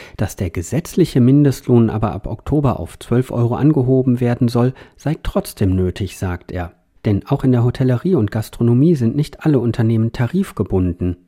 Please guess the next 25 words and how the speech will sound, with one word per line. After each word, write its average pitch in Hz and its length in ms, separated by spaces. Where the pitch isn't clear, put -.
zahlen 117 320
also 104 200
teilweise 113 720
weniger 104 400
als 92 180
den 104 160
Tariflohn. 101 760
Und 143 280
auch - 120
in 139 120
seinem 147 240
Bereich 113 340
gibt - 160
es 135 140
noch 160 160
andere 143 320
Branchen, 107 460
in 101 120
denen 120 380
weniger 107 380
als - 200
zwölf - 360
Euro 101 340
gezahlt 87 520
wird. - 280